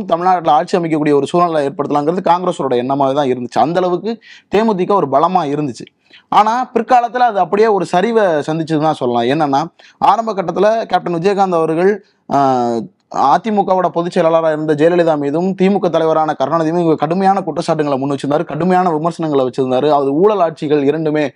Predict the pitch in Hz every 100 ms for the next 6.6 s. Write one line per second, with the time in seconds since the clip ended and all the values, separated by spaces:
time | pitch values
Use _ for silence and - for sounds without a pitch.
0 | - - - 139 135 170 208 185 165 170
1 | 185 - 202 208 180 165 160 156 147 143
2 | 175 160 143 135 143 156 151 147 139 127
3 | 113 - 131 135 196 - _ _ - _
4 | _ - 180 196 190 214 247 226 214 240
5 | 240 277 233 247 233 190 165 202 196 185
6 | 160 180 185 170 156 170